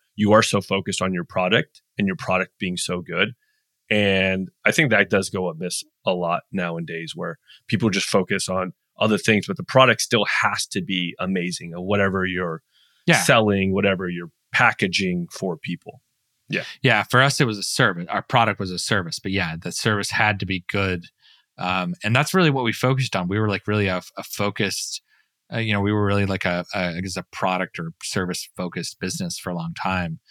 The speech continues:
Speaker 2: And now it's becoming more of a sales focused business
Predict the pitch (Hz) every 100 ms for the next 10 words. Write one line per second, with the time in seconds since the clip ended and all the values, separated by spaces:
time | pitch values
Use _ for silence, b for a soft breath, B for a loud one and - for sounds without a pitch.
0 | b - 104 113 107 - - 117 107 98
1 | 92 87 85 - 92 87 85 - 80 -
2 | - 82 - 87 -